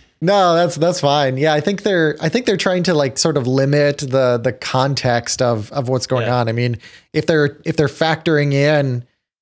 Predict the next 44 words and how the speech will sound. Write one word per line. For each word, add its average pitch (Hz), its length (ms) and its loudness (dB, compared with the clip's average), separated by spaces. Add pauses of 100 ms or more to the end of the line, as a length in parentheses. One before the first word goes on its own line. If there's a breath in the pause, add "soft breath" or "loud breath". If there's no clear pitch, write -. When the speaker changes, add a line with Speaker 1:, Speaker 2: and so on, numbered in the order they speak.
(120)
Speaker 1:
you 147 80 0
know, 139 140 2
a - 40 2
hundred 156 440 0
different 143 340 -2
values 135 480 0
into 185 220 0
something, 220 500 -2 (340 soft breath)
then 139 120 0
that's 143 200 0
sort 165 180 2
of 131 100 0
a 131 160 2
red 123 300 0
flag 127 380 0
that, 123 140 -2
hey, 123 220 0
this 123 280 0
is, 127 260 0 (480)
this 170 160 0
is 170 80 2
getting 156 240 2
more 135 160 2
complicated 123 800 0
than, 117 340 2
uh, 113 320 2
you 120 120 -2
know, 113 100 -2
you 113 180 -2
silly 127 280 0
humans 123 380 -2
are 117 80 0
gonna 120 120 -2
be 120 80 0
able 117 140 -2
to 120 60 -2
understand, 117 720 -4 (360)
and 117 180 0
there's 117 100 4
Speaker 2:
Oh. 127 40 0
Speaker 1:
probably 120 240 2
gonna 113 140 0
be 113 100 0
bugs. 110 500 0